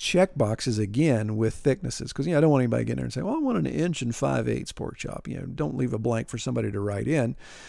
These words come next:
And some people may not know. They may be like, "Well, I'm not sure what a thickness is. I, I, I think a five-inch pork chop would be fine." It's like, "Okay, yeah, obviously that's gonna be an issue. That's a roast." Um, so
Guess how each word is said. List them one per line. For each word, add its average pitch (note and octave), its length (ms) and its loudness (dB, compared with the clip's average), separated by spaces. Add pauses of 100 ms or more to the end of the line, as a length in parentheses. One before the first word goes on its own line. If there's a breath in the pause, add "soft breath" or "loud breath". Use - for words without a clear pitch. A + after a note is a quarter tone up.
(160 loud breath)
And D#3 140 4
some F#3 80 2
people D#3+ 160 8
may C3+ 140 6
not A#2+ 160 6
know. F3+ 180 8
They A#2 80 4
may A2 120 2
be A2 60 -4
like, G#2 40 -8
"Well, G#2 240 -2
I'm D#3+ 80 0
not C#3+ 180 -2
sure A3 240 -2
what B2 160 0
a - 20 0
thickness A#2 380 -4
is. A2+ 240 -2
I, A2 140 -4
I, A2+ 340 -4
I D3+ 60 2
think D3 180 0
a - 40 -4
five-inch A2+ 440 0
pork B2 220 -4
chop A2+ 160 -6
would A#2 100 -6
be A#2 80 -6
fine." - 460 -10
It's - 100 -14
like, - 80 -14
"Okay, - 380 -8 (100)
yeah, - 160 -10
obviously C3+ 300 -10
that's A#2+ 180 -6
gonna - 160 -6
be - 100 -8
an - 60 -6
issue. - 320 -10
That's - 160 -8
a C3+ 60 -2
roast." - 340 -6 (680 loud breath)
Um, A#2 680 2
so C3 360 2